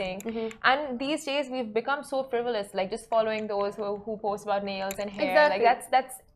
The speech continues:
Speaker 1: it. Like, that's all the content we
Speaker 2: Yes,
Speaker 1: see.
Speaker 2: that is
Speaker 1: So it's
Speaker 2: unfortunately it.
Speaker 1: really refreshing
Speaker 2: Yeah.
Speaker 1: when we stumble upon someone like
Speaker 2: <laughs>
Speaker 1: you who's actually
Speaker 2: I mean,
Speaker 1: posting
Speaker 2: that's the point.
Speaker 1: to
Speaker 2: I,
Speaker 1: get
Speaker 2: I
Speaker 1: and
Speaker 2: think
Speaker 1: make a
Speaker 2: that's the
Speaker 1: change.
Speaker 2: point of having an influence and a voice, is to use it and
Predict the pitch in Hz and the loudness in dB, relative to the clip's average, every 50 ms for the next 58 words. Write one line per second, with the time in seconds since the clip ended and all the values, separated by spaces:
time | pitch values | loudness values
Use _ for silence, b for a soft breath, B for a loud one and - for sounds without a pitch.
0 | - - 285 294 - 254 214 202 202 208 220 220 - - 220 240 254 262 254 247 | -2 0 0 0 2 2 2 2 4 2 0 2 2 4 6 6 4 2 -2 -4
1 | 226 226 233 233 226 220 226 220 202 202 202 240 233 220 214 - - 214 226 233 | -4 -6 -6 -8 -6 -2 2 2 2 2 2 -4 -6 -8 -8 -2 6 8 10 10
2 | 240 233 233 226 254 269 262 262 247 240 247 233 220 214 - 208 185 196 185 180 | 10 8 6 4 4 6 6 6 6 6 4 -2 -4 -4 -4 -4 -4 -4 -4 -6
3 | - - - - _ - - - 233 214 254 254 269 269 285 269 262 247 254 247 | -8 -16 -20 -20 _ -20 -12 -8 0 6 6 6 6 6 4 0 -2 -2 0 2
4 | 220 220 220 - 247 220 214 196 190 196 - - 208 214 208 214 208 214 214 220 | 2 2 2 0 0 2 2 2 2 0 -6 -6 -2 -2 0 0 -2 -4 -4 -4
5 | 214 208 208 220 - - 226 214 214 214 220 214 214 214 220 208 208 214 - 220 | -6 -6 -8 -8 -6 -4 -4 -4 -2 0 0 0 0 -2 -4 -8 -8 -8 -10 -10
6 | 214 214 208 208 208 220 233 196 - - 285 285 277 277 240 254 - 262 247 247 | -10 -10 -10 -8 -6 -4 -4 -4 -4 -6 -6 -4 -2 -2 -2 -2 -4 -6 -2 2
7 | - 214 240 240 - - - 277 254 262 262 254 - 247 233 247 269 294 311 311 | 4 4 4 2 0 -10 -10 -8 -6 -6 -6 -4 0 2 2 2 4 4 4 6
8 | - 285 302 294 - 247 - 254 269 240 - 208 208 226 233 233 247 220 254 240 | 8 8 6 6 4 0 0 0 0 0 2 0 0 2 4 4 4 4 2 2
9 | 240 214 214 226 220 220 202 214 226 202 185 165 - 202 190 175 226 220 208 196 | 2 2 2 2 0 -2 0 0 0 0 0 -2 -2 -4 -2 0 0 0 2 2
10 | 202 196 185 165 - - - - 208 214 - - 214 226 214 214 214 202 196 185 | 0 -4 -4 -8 -10 -14 -10 -6 -6 -4 -4 -2 -4 -4 -2 -2 -2 0 0 -2
11 | 190 - - 196 190 180 208 208 196 185 185 185 - - - - 190 185 190 - | -4 -6 -6 -6 -4 -2 0 0 0 0 -2 -6 -10 -10 -8 -6 -6 -6 -8 -6
12 | - 220 214 220 220 233 233 220 226 - - - - 202 196 - | -4 -2 -2 0 0 0 2 2 2 0 0 -2 -6 -6 -6 -8